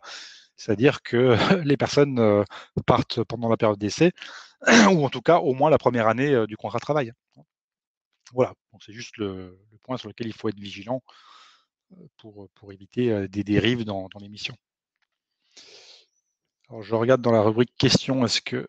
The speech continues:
euh, non, je reviens dans, dans le chat. Est-ce que vous avez d'autres questions auxquelles je peux répondre ? Je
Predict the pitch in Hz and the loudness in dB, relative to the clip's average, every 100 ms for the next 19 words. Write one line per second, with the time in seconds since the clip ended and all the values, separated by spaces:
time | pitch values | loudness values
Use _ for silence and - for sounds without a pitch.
0 | _ 123 110 104 101 101 107 143 170 170 | _ -16 -14 -14 -16 -16 -16 -16 -18 -20
1 | 135 110 110 107 110 104 107 104 170 190 | -14 -8 -6 -4 -4 -6 -6 0 2 2
2 | 170 175 156 143 170 - 151 143 - 160 | 0 2 4 6 6 6 4 4 4 2
3 | - _ _ _ _ _ _ 117 117 104 | -2 _ _ _ _ _ _ -6 0 0
4 | 98 107 98 104 139 104 92 _ _ _ | -2 -2 -2 0 0 -2 -6 _ _ _
5 | _ _ _ _ _ _ _ _ - _ | _ _ _ _ _ _ _ _ -20 _
6 | _ - - - _ _ _ - - _ | _ -20 -20 -20 _ _ _ -20 -20 _
7 | 110 | -20